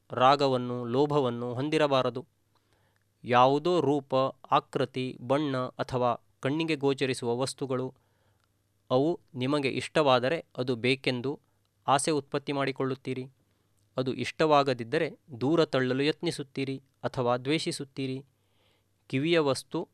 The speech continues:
ಶಬ್ದ, ಯಾವುದಾದರೊಂದು ಶಬ್ದ ನಿಮಗೆ ಇಷ್ಟವಾದರೆ ಅದರ ಬಗ್ಗೆ ರಾಗ, ಇಷ್ಟವಾಗದಿದ್ದರೆ ದ್ವೇಷ. ಹೀಗೆ ಮೂಗಿಗೆ ಗಂಧ, ನಾಲಿಗೆಗೆ ರುಚಿ,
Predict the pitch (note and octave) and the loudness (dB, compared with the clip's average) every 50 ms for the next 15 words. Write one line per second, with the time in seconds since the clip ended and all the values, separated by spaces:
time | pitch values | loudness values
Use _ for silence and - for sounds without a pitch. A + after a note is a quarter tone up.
0 | _ - - - E3 D#3 D3 B2+ C3 - - _ _ _ _ _ _ _ _ - | _ -8 -2 -2 -2 0 0 -2 -4 -4 -4 _ _ _ _ _ _ _ _ -2
1 | A#2+ A#2+ A#2+ C#3+ E3 F3 D#3+ D#3 D3 C#3 C3 B2+ B2+ B2 B2 A#2 A2+ - - C3 | 2 4 6 6 6 6 6 6 6 6 4 2 0 -2 -4 -6 -6 -6 -6 -6
2 | B2+ C3+ D#3 D#3+ - _ - B2 B2+ C3+ C3 B2 A2 A2+ B2+ - - - D#3+ C#3+ | -4 -4 -6 -6 -6 _ -8 -6 -4 -4 -4 -4 -4 -6 -6 -6 -2 0 2 2
3 | B2+ A#2+ B2 D3+ E3 C3+ - _ _ _ _ _ _ _ _ - A#2+ B2 C#3+ C#3 | 2 2 2 -2 -4 -4 -6 _ _ _ _ _ _ _ _ -6 0 2 4 4
4 | C#3 A#2 A#2 A#2 A#2 C3 C#3 D3 D#3+ E3 D3+ C3+ C3 C3+ - _ _ _ _ _ | 4 2 0 -2 0 0 2 4 4 4 4 2 -2 -6 -8 _ _ _ _ _
5 | _ _ _ - C3+ C3 - - E3 D3+ C#3+ C#3 C3+ B2+ A#2+ A2 A2+ G2+ G2 A#2+ | _ _ _ -8 -8 -8 -2 0 2 4 4 4 4 4 0 -2 -4 -6 -6 -6
6 | C3 C3+ C#3 D#3 F3 F3 D#3 - C#3 C3 C3+ - _ _ _ _ _ _ _ _ | -6 -4 -2 -2 -2 -2 -2 -4 -6 -8 -8 -12 _ _ _ _ _ _ _ _
7 | _ _ _ _ _ - D#3 E3+ C#3+ C#3 C#3 D3 - _ _ _ _ _ _ _ | _ _ _ _ _ -2 -2 0 0 -2 -2 -4 -4 _ _ _ _ _ _ _
8 | _ _ A#2+ B2+ D#3 E3 D#3 C3 B2 A#2 C3+ C#3+ C#3+ D#3 E3 F3 D#3+ B2+ C3 C3+ | _ _ -4 -2 0 0 0 -2 -4 -2 -2 -2 0 0 0 0 0 -2 -4 -6
9 | C#3 D#3+ - _ _ _ _ _ _ _ _ _ _ _ _ - A#2 B2+ C#3 D3+ | -6 -10 -16 _ _ _ _ _ _ _ _ _ _ _ _ 0 2 4 4 4
10 | D#3 C#3+ B2 B2 A2+ A#2 C3 D3 F3+ F3 - C#3+ C#3 C#3 | 4 2 0 -2 -2 -2 -2 -2 -4 -6 -6 -8 -8 -8